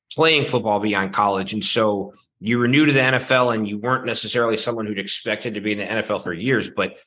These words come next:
now, you know, in addition to the Super Bowl ring, you've played multiple years in the N F L. You know, you've played multiple positions from, you know, being on defense in different roles to playing special teams.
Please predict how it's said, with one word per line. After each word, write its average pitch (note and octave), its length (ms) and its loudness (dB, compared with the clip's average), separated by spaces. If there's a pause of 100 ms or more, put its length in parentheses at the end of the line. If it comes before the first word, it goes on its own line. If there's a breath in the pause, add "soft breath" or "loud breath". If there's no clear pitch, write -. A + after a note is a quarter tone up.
(260)
now, C#3+ 800 2
you A2 180 -4
know, E2+ 300 0
in G#2 120 -6
addition A2 280 -2
to A2 80 0
the - 40 -2
Super C3 180 2
Bowl A#2+ 120 4
ring, A2+ 280 2
you've F#2+ 180 -6
played A#2 240 2
multiple B2 520 0
years A#2 340 4
in A2+ 80 -2
the A2 60 0
N A2 140 0
F G#2+ 180 -2
L. G#2 380 2 (360 loud breath)
You G2 120 0
know, G#2 60 2
you've F#2+ 240 0
played C3 640 2
multiple C#3 440 2
positions B2 680 0
from, F#2+ 420 -2 (300 soft breath)
you F#2 100 -2
know, F#2+ 60 2
being A2+ 240 2
on G#2+ 180 2
defense C3+ 500 2
in A2+ 100 0
different A2+ 340 -2
roles A2+ 400 2
to G2 100 -2
playing G#2 320 -2
special A2 420 0
teams. B2+ 720 0